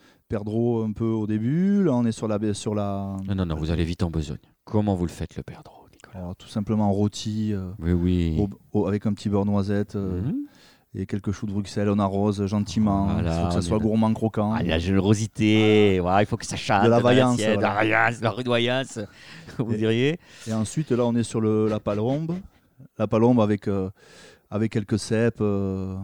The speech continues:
Speaker 1: une tartine d'abat, euh, pour, pour rester dans le côté, euh, classique. Parce que bon, le gibier, ça mérite pas la médiocrité. Il faut que ça soit quand même, euh,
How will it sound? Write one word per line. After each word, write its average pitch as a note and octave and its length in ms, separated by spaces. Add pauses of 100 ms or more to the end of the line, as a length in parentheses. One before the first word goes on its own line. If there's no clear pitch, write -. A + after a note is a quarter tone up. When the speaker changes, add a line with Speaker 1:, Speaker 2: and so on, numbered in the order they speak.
(180)
Speaker 1:
une A#2 140
tartine B2+ 380
d'abat, A2+ 480
euh, G#2 220 (200)
pour, G#2 180
pour G#2+ 180
rester A2 200
dans A2 80
le G#2+ 80
côté, G#2 380
euh, F#2+ 120
classique. A#2 540 (680)
Parce - 100
que G#2 100
bon, F#2+ 200
le F#2+ 100
gibier, G#2 380
ça G2 120
mérite G2+ 320
pas G2+ 160
la F#2+ 120
médiocrité. G#2 560
Il G2+ 60
faut - 120
que G2+ 100
ça G2+ 140
soit G2+ 180
quand G2+ 100
même, G2+ 160
euh, F#2+ 120